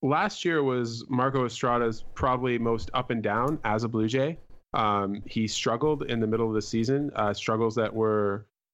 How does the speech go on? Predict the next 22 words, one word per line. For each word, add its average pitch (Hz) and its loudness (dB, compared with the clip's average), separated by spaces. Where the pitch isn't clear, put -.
at 113 2
least 123 0
in 110 0
part 120 -2
related 113 0
to 117 -4
some, 104 0
uh, 98 2
personal 135 0
issues 135 0
he 127 -2
said 127 0
he 131 2
was 123 -4
going 131 0
through, 139 0
and, 104 0
uh, 101 2
maybe 110 2
his 113 0
inability 110 2
to, 104 0